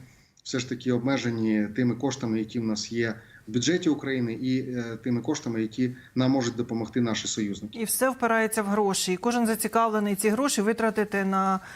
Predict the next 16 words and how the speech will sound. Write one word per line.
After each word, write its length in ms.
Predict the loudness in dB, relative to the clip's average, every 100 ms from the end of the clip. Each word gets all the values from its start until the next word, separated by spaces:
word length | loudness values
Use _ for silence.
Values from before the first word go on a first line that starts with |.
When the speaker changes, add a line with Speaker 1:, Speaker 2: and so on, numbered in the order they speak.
| -16 -6
Speaker 2:
своїх 380 | 2 2 2
підприємствах 800 | -2 -4 0 2 2 -2 -4 -2
свого 360 | -2 0 0 0
оборонного 480 | 0 0 2 2 2
комплексу. 480 | 2 0 -2 -2
Такий 220 | 0 2 4
висновок 520 | 4 2 0 0 2
я 100 | 2
роблю 380 | 2 0 0 0
з 60 |
того, 220 | 0 0
що 140 | 0 0
ми 100 | 0
з 60 |
вами 180 | 2 2
говоримо. 560 | 4 4 2 2 -2